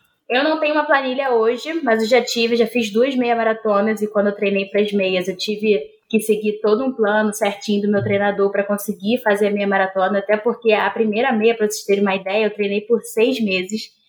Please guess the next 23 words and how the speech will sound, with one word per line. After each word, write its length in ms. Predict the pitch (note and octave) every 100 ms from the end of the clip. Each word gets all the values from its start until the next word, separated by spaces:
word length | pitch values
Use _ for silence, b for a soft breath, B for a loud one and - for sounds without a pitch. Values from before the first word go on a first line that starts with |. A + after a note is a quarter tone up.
| _ _
e 80 | G#3
eu 60 |
tava, 140 | G3 G3
assim, 220 | G#3+ G3+
morrendo 560 | G#3 A3 G3+ G3+ A3+
de 140 | G#3+ A#3
medo, 260 | G3+ F#3+
achando 300 | G3+ G3 G3
que 160 | G3 G3
era 80 | G3+
impossível. 760 | G#3 A#3+ - - G3 F#3+ A3 A3 - B B B
E 80 | G3+
mesmo 240 | G#3+ A3
assim, 240 | A3+ A3+ A3+
ele 140 | A3+
fez 220 | A3+ A3
um 100 | A#3
treino 300 | A3 G#3+ A#3
que 220 | - A#3
ia 120 | A#3 A#3
muito 380 | A3+ B3+ C4 B3
do, 240 | C4+ C4 - _ G3+ - - G#3+ F#3+
da, 220 | G3+ G3